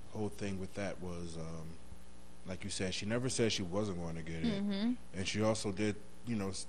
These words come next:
Speaker 1: tell
Speaker 2: Yeah, 'cause
Speaker 1: people,
Speaker 2: when I read
Speaker 1: like
Speaker 2: it, I was like, "This isn't terrible." And then
Speaker 1: Yeah.
Speaker 2: when she said the story about her, like, you know, I'm vaccinated, so when she
Speaker 1: Mm-hmm.
Speaker 2: said the story about her cousin, I was just like, "Whatever, that sounds, like, crazy." And it could have been anything. And my
Speaker 1: Well
Speaker 2: first thing, which a lot of people were saying, was like,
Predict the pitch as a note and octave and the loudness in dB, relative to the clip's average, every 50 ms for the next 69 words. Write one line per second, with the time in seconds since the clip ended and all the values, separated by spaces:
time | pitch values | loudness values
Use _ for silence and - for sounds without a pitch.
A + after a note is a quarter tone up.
0 | - - - A#2 A2+ A2 - D#4+ - F#4 F4 G4 G#4+ G#4+ G#4+ G4+ A4+ A#4 G4+ B3+ | -6 -4 0 0 2 4 4 4 4 4 6 6 6 8 8 8 8 10 10 10
1 | C4+ C#4+ E4 D4+ C4 D#4 E4 A#4+ B4+ - A#4+ A4 - A#3+ G#3+ - - A3+ F#3 F3+ | 10 8 6 4 4 4 2 0 0 -2 -2 0 0 0 0 0 2 4 4 4
2 | E3+ E3 - - E3 - - - - C#4 - D4+ C#4+ C4+ C#4+ C#4+ C#4+ - - D#4+ | 4 4 4 6 6 8 8 10 10 10 10 10 8 8 6 4 4 4 4 4
3 | D4 C#4 - D4 B3 B3+ C4 - - A#3+ A#3 A3+ - G#3 G3+ - G#3 G#3+ G#3 - | 4 6 6 4 4 4 2 0 2 4 4 4 6 6 6 6 6 6 4 4
4 | - - - - - - G#3+ A3+ B3 C#4+ C4+ A#3 - - G#3 A3 G#3+ G#3 G3+ F#3+ | 2 0 -4 -6 2 4 6 6 8 6 6 6 6 6 6 6 8 8 8 8
5 | G3 - - G3 F#3+ F#3+ F#3 F#3 G#3+ - A3+ G3+ G3+ G#3 G3+ A3+ A#3 A3+ B3 A#3+ | 8 4 0 0 0 0 0 2 6 10 10 10 10 8 8 6 6 6 6 6
6 | A#3 B3+ A#3+ A#3 - B3 A3+ A3 G#3+ G3+ G3 G3 - A3 G#3 G3+ F#3+ F#3+ G#3 - | 6 6 6 6 6 8 8 10 10 10 10 10 8 6 6 6 4 4 2 2
7 | - - F#3+ - - - - - - - - - - F3 E3+ C#3 G#2 D#3 F3 E3 | 4 4 4 4 2 -2 -6 -6 -6 -6 -4 -2 2 2 2 2 2 0 0 0
8 | - - F#3+ E3 D#3 D#3+ E3+ C#3 A2+ - - - F3 E3+ E3+ - - E3+ E3+ F#3 | 2 0 0 0 0 -2 -2 -2 -2 -2 -2 0 2 2 2 2 2 4 4 4
9 | F#3+ - C#4 G#3+ G#3 G#3 F#3+ F3 E3+ G3 G3+ F3+ F#3 - F3 F3 D#3+ G#3+ A3+ A3+ | 8 10 10 10 10 8 8 8 6 6 6 4 4 4 4 4 6 6 4 4
10 | A3 - - - C#4 C#4 C#4 C#4 - C4+ C4 - C#4 C4 B3 A#3 A#3 A3 B3 G#3+ | 2 8 12 12 12 12 12 12 12 12 10 10 8 8 10 8 8 8 8 10
11 | G#3+ A3 A3 A#3 - C4 A3 G#3+ G#3 G3+ G#3 - - B3 A#3+ A3 G3+ G3+ G#3 G3 | 10 10 10 10 6 4 4 4 4 6 6 8 8 8 8 8 6 6 6 6
12 | G3 | 6